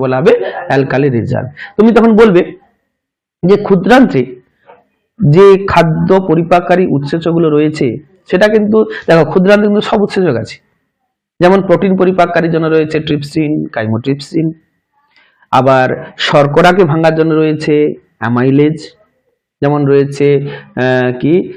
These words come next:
সুক্রেজ, যেমন রয়েছে গ্যালাক্টেজ, ওগুলো ভাঙবে না, বোঝা গেল না? এইবারে চলে আসি যে ফ্যাট কে কে ভাঙবে? লাইপেজ।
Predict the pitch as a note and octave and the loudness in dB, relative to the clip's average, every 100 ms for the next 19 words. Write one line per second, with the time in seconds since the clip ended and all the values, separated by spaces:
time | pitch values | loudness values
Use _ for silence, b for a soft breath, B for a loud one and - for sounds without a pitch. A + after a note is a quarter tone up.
0 | - - C#3+ - C#3+ D3 D3+ - _ _ | -6 -4 -4 -2 2 2 0 -8 _ _
1 | _ _ _ _ _ C#3+ D3+ D3+ C#3+ C#3+ | _ _ _ _ _ -4 -2 0 -2 -2
2 | C#3+ C#3 G#2 G#2 - - D#3 D3+ - b | -4 -4 -4 -6 -6 -2 0 0 -8 b
3 | b b b - G#3+ G#3+ A3 G#3+ - - | b b b -2 0 2 2 0 -2 -14
4 | _ _ _ _ _ _ _ - E3+ F3+ | _ _ _ _ _ _ _ -4 0 2
5 | F#3+ G3 G3 - - B B - A#3+ C4+ | 4 4 2 -2 -10 B B 4 6 6
6 | B3+ G#3+ D#3+ B2+ - G3+ B4+ - _ _ | 4 4 4 2 0 0 -2 -8 _ _
7 | _ _ _ _ _ _ _ C#3 C#3 C#3+ | _ _ _ _ _ _ _ -2 0 0
8 | C#3+ F#3 G3+ A#3 A#3+ A3 A#3 G#3+ G4+ - | 0 0 2 0 2 2 2 2 0 -4
9 | - _ _ _ _ _ _ _ - G#3 | -12 _ _ _ _ _ _ _ 2 2
10 | F#3+ F#3+ | 2 -4